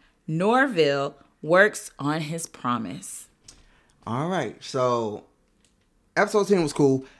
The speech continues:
Speaker 2: I did like that, uh, uh, um, who the killer was.
Speaker 1: Mm-hmm.
Speaker 2: We gonna spoil it? I guess we can spoil it. It was Fred's, dun, dun, dun. It was Fred's mama the whole time.
Speaker 1: Mm-hmm.
Speaker 2: She wanted to put a, a, a,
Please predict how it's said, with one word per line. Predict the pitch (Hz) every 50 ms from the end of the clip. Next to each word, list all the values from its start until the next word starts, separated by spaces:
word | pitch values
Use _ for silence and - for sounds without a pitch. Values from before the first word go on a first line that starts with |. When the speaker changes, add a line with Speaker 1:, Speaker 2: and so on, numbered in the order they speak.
| _ -
Speaker 2:
I | 135 143
did | 139 190 208 226 208
like | 202 196 196 185 - - - - - -
that, | 156 147 147 143
uh, | 143 135 131 123 120 113 110 107 104 98 - -
uh, | 117 135 127 123 120 113 110 107 - - 131 131 127 120 113 110 110
um, | 107 104 98 92 92 92 90 _ _ _ _ _ _ _ _ _ _ _ _ - -
who | 123 180 180
the | 151
killer | 135 - 180 160 135 120
was. | 107 101 98 95 90 90 92 - _ - _ _ _ _ _ _ _ _ _ - -
Speaker 1:
Mm-hmm. | 165 156 156 147
Speaker 2:
We | 139
gonna | 143 151 165
spoil | 208 233 233 262 320
it? | - - - - - -
I | -
guess | 233 110 107 -
we | 101
can | - -
spoil | - 104 104 95
it. | -
It | 139
was | 135 127 113
Fred's, | - - 160 156 170 160 160 151 147 - - - - - - - -
dun, | - 156 151 147
dun, | 147 143 139 135 135
dun. | 143 139 139 135 135 131 127
It | 135
was | 123 123 120
Fred's | - - 165 160 156 147 123
mama | 120 123 135 135 123 107 101
the | 98 98
whole | 107 120 127 131 131 131
time. | 131 110 143 160
Speaker 1:
Mm-hmm. | 165 165 170 175 175 175 165 160 151 156 165 156 156 160 165 185 - _
Speaker 2:
She | - - - 139 135 143
wanted | 143 139 139 135 127 120 117 117
to | 120
put | 110 - - 120 104
a, | 107 104 101 95 95 98 101 -
a, | - - 104 101 98 98 104
a, | 110